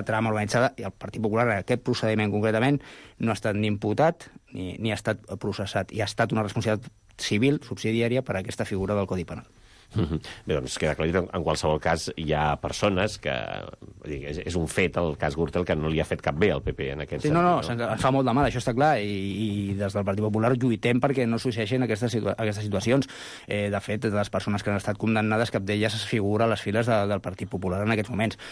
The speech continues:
Speaker 1: I vull recordar que, bueno, que és veritat que, que, que el Partit Popular és molt més que,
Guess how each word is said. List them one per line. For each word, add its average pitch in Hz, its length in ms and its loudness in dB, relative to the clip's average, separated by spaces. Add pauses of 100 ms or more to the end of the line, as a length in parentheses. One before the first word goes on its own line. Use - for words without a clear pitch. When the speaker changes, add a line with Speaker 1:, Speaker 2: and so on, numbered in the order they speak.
(140)
Speaker 1:
I - 80 -10
vull 87 160 -8
recordar 98 320 -2
que, 104 80 2
bueno, 107 160 2
que 101 160 -6
és - 60 -6
veritat 104 260 0
que, 104 80 4 (400)
que, 90 140 0 (340)
que 104 140 -2
el - 20 -4
Partit 95 220 -4
Popular 107 240 2
és 123 100 -2
molt 120 160 4
més 113 320 2
que, 127 140 4